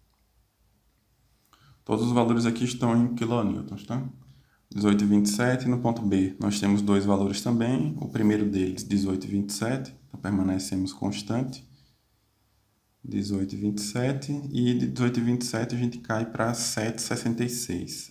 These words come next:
ainda no ponto B. Sete ponto sessenta e seis.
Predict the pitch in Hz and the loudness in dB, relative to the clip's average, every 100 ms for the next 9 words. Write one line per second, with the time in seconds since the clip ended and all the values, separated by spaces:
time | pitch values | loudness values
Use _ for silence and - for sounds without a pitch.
0 | - 95 95 98 101 101 98 95 107 92 | -4 -2 0 0 0 0 -2 -2 -4 -4
1 | 82 - - _ _ _ _ _ _ _ | -6 -10 -18 _ _ _ _ _ _ _
2 | _ _ _ _ _ _ _ _ _ _ | _ _ _ _ _ _ _ _ _ _
3 | _ _ _ _ _ _ _ _ _ _ | _ _ _ _ _ _ _ _ _ _
4 | _ _ _ _ _ _ _ - - - | _ _ _ _ _ _ _ -16 -14 -8
5 | 104 104 - 101 98 - 101 104 101 104 | -8 -8 -10 -6 -4 -4 -8 -6 -4 -2
6 | 104 - 87 85 - - | -2 -2 -4 -6 -10 -16